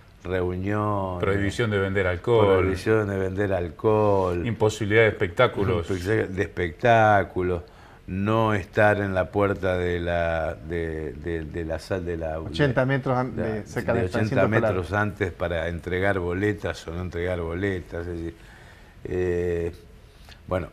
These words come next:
Speaker 1: es, bueno, está el, eh, bastante más moderno, está la prohibición de, de encuestas antes,
Speaker 2: Mm.
Speaker 1: estamos en veda de encuestas,
Speaker 2: Así es.
Speaker 1: por ejemplo.
Speaker 3: El uso de teléfonos celulares,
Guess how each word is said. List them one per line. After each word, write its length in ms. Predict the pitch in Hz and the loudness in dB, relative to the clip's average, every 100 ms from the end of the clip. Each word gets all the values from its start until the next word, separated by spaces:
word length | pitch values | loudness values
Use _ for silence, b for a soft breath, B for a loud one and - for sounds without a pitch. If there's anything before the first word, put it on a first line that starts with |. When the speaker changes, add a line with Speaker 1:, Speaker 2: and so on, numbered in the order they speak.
| - | -12
Speaker 1:
es, 320 | - 85 - 71 | -8 -8 -8 -4
bueno, 180 | 87 60 | -4 -4
está 320 | - 98 95 | -6 0 0
el, 200 | 78 80 85 - - - | 0 -6 -10 -12 -18 -16
eh, 100 | - - 73 - | -16 -14 -16 -12
bastante 460 | - - 107 104 98 | -12 -4 -2 0 0
más 160 | 95 | 0
moderno, 560 | 92 95 104 107 107 120 | 0 4 6 4 4 0
está 180 | 98 95 | 0 -2
la 100 | 90 | -2
prohibición 460 | 82 85 80 92 | -2 -4 -4 -6
de, 140 | 87 80 - | -6 -6 -10
de 100 | 80 | -8
encuestas 500 | 82 - 85 87 78 | -6 -4 -4 -4 -2
antes, 400 | 98 98 95 98 | 0 0 -2 -4
Speaker 2:
Mm. 40 | 104 | -4
Speaker 1:
estamos 360 | 110 92 85 80 | -2 0 -2 -4
en 120 | 82 | 2
veda 260 | 107 120 92 | 4 6 4
de 80 | |
encuestas, 400 | 85 78 87 90 | -2 -4 -4 -4
Speaker 2:
Así 80 | 82 | -6
es. 40 | 82 | -6
Speaker 1:
por 120 | 85 | -6
ejemplo. 580 | 85 87 87 80 101 131 - | -6 -8 -10 -6 -6 -8 -8
Speaker 3:
El 100 | 120 | -6
uso 180 | 117 120 | -6 -4
de 60 | |
teléfonos 280 | 131 104 117 | -4 -6 -6
celulares, 520 | 110 107 120 131 123 | -4 0 2 2 0